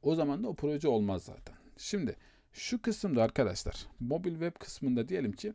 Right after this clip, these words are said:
şu Figma üzerine ben çok anlatmayacağım. Çünkü ben Figma'da yani U I developer değilim. Figma'daki oradaki tool'ların şu ekranları nasıl yapacağını falan size çok iyi bilirim ama anlatsam saçma olur. Ben buranın şey değilim. Bunu araştırabilirsiniz. Figma'da şey çok bir sürü kurs var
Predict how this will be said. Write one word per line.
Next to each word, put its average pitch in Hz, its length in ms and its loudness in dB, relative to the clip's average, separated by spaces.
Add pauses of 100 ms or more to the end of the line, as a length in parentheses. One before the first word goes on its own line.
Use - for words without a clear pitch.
(340)
şu 196 200 0
Figma 208 480 0
üzerine 196 280 4
ben 190 120 -2
çok 190 180 -2
anlatmayacağım. 165 560 -2
Çünkü 131 200 -2
ben 143 120 2
Figma'da 143 800 -2
yani 107 200 0
U 123 240 6
I 123 120 0
developer 131 540 2
değilim. 139 260 4
Figma'daki 123 600 2
oradaki 123 320 2
tool'ların 120 420 2
şu - 180 0
ekranları 127 440 0
nasıl 127 200 -2
yapacağını 123 300 -2
falan 127 220 2
size 117 220 -4
çok - 260 -6
iyi 127 260 -6
bilirim 143 280 2
ama 165 180 -2
anlatsam 123 460 0
saçma - 360 -4
olur. 104 160 0
Ben 101 180 0
buranın 110 160 0
şey 135 200 0
değilim. 110 200 -2
Bunu 143 160 -2
araştırabilirsiniz. 123 840 0
Figma'da 110 440 0
şey - 140 -6
çok - 320 -4
bir 143 40 -6
sürü 147 220 -6
kurs - 280 -6
var 190 100 0